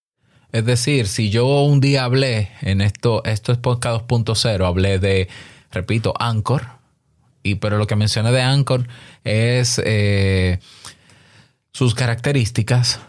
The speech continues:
Bueno, pues me voy a centrar en, en otro tema, me voy a centrar en comparar a Anchor con Castopod.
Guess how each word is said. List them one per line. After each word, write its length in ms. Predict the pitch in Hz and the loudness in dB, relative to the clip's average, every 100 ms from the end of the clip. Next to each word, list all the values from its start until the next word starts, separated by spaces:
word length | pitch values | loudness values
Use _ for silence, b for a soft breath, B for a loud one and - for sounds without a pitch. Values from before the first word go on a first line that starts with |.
| B B B | B B B
Bueno, 320 | - 110 101 | -4 -2 -2
pues 160 | 92 104 | -2 0
me 100 | 101 | 2
voy 120 | 104 | 2
a 60 | 123 | 0
centrar 500 | 139 135 123 127 127 | 0 0 0 0 -2
en, 840 | - 110 107 101 101 98 95 92 95 _ _ _ _ _ _ | 0 0 2 2 2 2 2 0 -4 _ _ _ _ _ _
en 160 | - 95 | -4 -2
otro 240 | 113 151 | 0 -2
tema, 220 | 143 139 107 | -2 0 2
me 60 | |
voy 120 | 92 | 2
a 60 | 95 | 0
centrar 380 | 95 104 104 101 | 0 0 0 0
en 120 | 101 | 0
comparar 460 | 107 110 107 110 127 | 0 -2 -2 -2 0
a 160 | 139 | 0
Anchor 340 | 147 123 110 - | 0 0 -2 0
con 300 | 139 156 165 | 0 2 0
Castopod. 540 | 117 - 98 85 - | -2 -2 -2 -4 -8